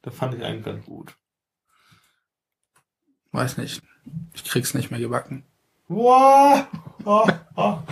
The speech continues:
Speaker 1: ah. Ja, haben wir noch was? Haben wir noch was? Ähm, ich, ich hab nichts mehr. Hast du noch was?
Speaker 2: Hm. Ich glaub nicht. Nee.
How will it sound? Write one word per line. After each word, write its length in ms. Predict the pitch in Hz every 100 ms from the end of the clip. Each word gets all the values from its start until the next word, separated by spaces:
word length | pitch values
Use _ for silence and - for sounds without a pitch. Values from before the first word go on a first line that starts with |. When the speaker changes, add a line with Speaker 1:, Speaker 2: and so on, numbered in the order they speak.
| 156
Speaker 1:
ah. 260 | 165 170 - - - 147 135
Ja, 300 | 151 151 139
haben 120 | 180 277
wir 80 |
noch 180 | 254 135
was? 320 | 117 104 101 - - - - -
Haben 140 | 165 185
wir 60 |
noch 140 | 170 113
was? 200 | 104 - - - - _ - _ _ -
Ähm, 600 | 131 120 117 113 110 107 _ _ _ _ _ _ -
ich, 240 | - -
ich 140 | - -
hab 160 | -
nichts 200 | 196 202
mehr. 180 | 139 104
Hast 160 | 104 147
du 40 |
noch 180 | 180 208
was? 160 | 254 254 _ _ _ _ -
Speaker 2:
Hm. 580 | 127 127 123 117 120 120 _ _ _ _ - - _ _ _ - - - - - - - _
Ich 140 | 131
glaub 220 | - 107 127
nicht. 300 | 165 165 - - - - - - - - - - -
Nee. 280 | 147 139 160